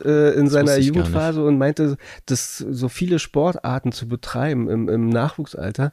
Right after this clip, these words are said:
Speaker 2: Mhm.
Speaker 1: ähm, das hat ihm auch viel fürs Kanu gegeben, von der Beweglichkeit, Koordination und sowas. Würdest du sagen, dass es da vielleicht auch ein bisschen
Speaker 2: Ja, auf jeden Fall. Also gerade Eishockey ist ja auch ein sehr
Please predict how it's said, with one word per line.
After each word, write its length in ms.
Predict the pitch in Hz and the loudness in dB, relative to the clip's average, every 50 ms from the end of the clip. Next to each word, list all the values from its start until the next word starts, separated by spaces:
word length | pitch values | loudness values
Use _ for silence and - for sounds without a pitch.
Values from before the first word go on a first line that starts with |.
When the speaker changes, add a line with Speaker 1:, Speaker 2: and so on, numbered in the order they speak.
| - - | -4 -2
Speaker 2:
Mhm. 280 | 98 95 90 90 98 127 | 0 0 0 0 0 0
Speaker 1:
ähm, 260 | 127 123 120 123 120 | 0 0 0 0 -2
das 180 | 120 123 - - | -2 -4 -2 -2
hat 160 | 143 - - | -4 -2 -2
ihm 160 | 143 135 139 | -2 -2 -2
auch 160 | - 127 - | -2 -4 -6
viel 220 | - - - 139 - | -6 -2 -2 -2 -2
fürs 240 | - - 131 - - | -2 -8 -10 -10 -8
Kanu 380 | - - 151 185 175 127 107 | -6 -4 -4 -2 -2 -2 -2
gegeben, 340 | 110 104 98 107 107 104 104 | -2 -2 -2 -2 -2 -2 -2
von 200 | - - 113 110 | -2 -2 -2 0
der 100 | 117 113 | 0 0
Beweglichkeit, 760 | 107 120 110 107 135 139 - 123 117 - - - 123 117 - | 0 -2 -2 0 -2 -2 -2 -6 -10 -10 -6 -4 -4 -4 -4
Koordination 840 | - - 127 123 117 117 117 120 123 - - - 131 127 127 123 123 | -6 -6 -4 -2 -2 -2 -2 -4 -6 -6 -6 -6 -4 -4 -2 -2 -4
und 120 | 127 120 | -4 -4
sowas. 340 | - 123 117 120 123 120 - - - - - - - _ | -4 -4 -2 -2 -4 -4 -6 -10 -18 -20 -20 -20 -14 _
Würdest 260 | - 117 123 127 - - | -2 -2 -2 -2 -2 -4
du 60 | 127 | -2
sagen, 320 | 113 127 135 143 139 135 | 0 2 2 2 0 0
dass 160 | 131 - - | -4 -4 -6
es 100 | 135 - | -8 -6
da 100 | - 131 | -6 -8
vielleicht 360 | 123 - - 123 113 117 - - | -8 -4 -4 -4 -4 -4 -2 -4
auch 160 | 170 - - | -4 -4 -4
ein 100 | 196 170 | -6 -6
bisschen 560 | 165 160 - - 156 147 139 135 127 127 123 - _ _ _ _ _ _ _ _ _ _ _ _ _ _ - | -8 -10 -6 -4 -2 0 0 0 -2 -4 -8 -12 _ _ _ _ _ _ _ _ _ _ _ _ _ _ -4
Speaker 2:
Ja, 180 | 90 80 73 | -2 -2 -2
auf 220 | 71 76 78 - 95 | -4 -6 -4 -2 -2
jeden 140 | 90 85 | -2 -2
Fall. 340 | - - 98 90 85 82 82 - - _ | -2 0 0 0 0 0 -2 -6 -8 _
Also 420 | 101 90 82 92 87 85 85 82 - - _ - - - - - - _ - | -6 -2 0 0 0 0 0 -4 -6 -10 _ -20 -20 -20 -20 -20 -20 _ -12
gerade 520 | - 82 85 87 92 92 90 90 85 85 - - _ _ _ _ _ | -6 0 2 4 4 6 6 4 4 2 -2 -6 _ _ _ _ _
Eishockey 440 | 110 104 101 - 104 - - 98 95 | 2 2 2 0 -4 -4 -4 -4 -4
ist 160 | 98 - - | -2 0 2
ja 100 | 104 - | 2 2
auch 120 | 95 95 | 2 0
ein 160 | 98 98 92 87 | 2 2 2 2
sehr 520 | 82 95 95 92 92 92 92 92 90 | 2 4 4 4 4 4 4 2 0